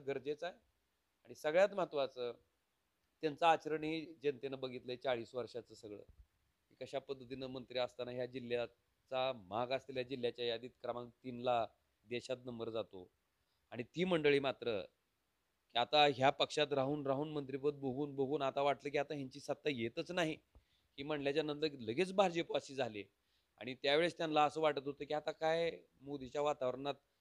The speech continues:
मला सुद्धा ही नवलं गेलं होतं की मोदीच्या नावावर आलो. हे बघा, मी अमान्य करणारा माणूस नाही. मग आमची आणि भारतीय जनता पार्टीची युती होती, आम्हाला त्यांच्यामुळं काही मतं मिळाली, मी कधीच नाकारत नाही. पण हिंदुराजे सम्राट, शिवसेना प्रमुख बाळासाहेब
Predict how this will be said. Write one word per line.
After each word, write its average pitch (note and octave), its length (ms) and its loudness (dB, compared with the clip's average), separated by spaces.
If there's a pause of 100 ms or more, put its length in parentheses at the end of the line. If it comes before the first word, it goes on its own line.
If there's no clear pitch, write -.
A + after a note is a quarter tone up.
(140)
मला F3 240 10
सुद्धा A#3 200 10
ही B3+ 80 12
नवलं B3 260 10
गेलं A#3 180 12
होतं F#3+ 220 8
की D#3+ 160 0
मोदीच्या F#3+ 400 -2
नावावर G3 240 4
आलो. D#3 180 4
हे - 480 -2
बघा, F3 140 8
मी F#3+ 460 4 (460)
अमान्य F3 400 2
करणारा C#3+ 320 2
माणूस A#2 280 -6 (100)
नाही. E2+ 120 -20 (420)
मग A#2 160 -2
आमची C3 460 -2
आणि C3+ 200 -6
भारतीय C#3 320 -6
जनता B2+ 220 -4
पार्टीची B2+ 460 -10
युती B2+ 280 -10
होती, C3 340 -12 (560)
आम्हाला C#3 320 0
त्यांच्यामुळं F#3 540 -2
काही G3+ 180 2
मतं G#3 240 0
मिळाली, G#3+ 300 6
मी G#3 140 2 (100)
कधीच G#3 220 0
नाकारत A#3+ 380 10
नाही. G3 160 0 (560)
पण G#3 120 6
हिंदुराजे G3 400 4
सम्राट, F#3 360 2
शिवसेना E3+ 340 -6
प्रमुख E3 280 -6
बाळासाहेब D3 460 2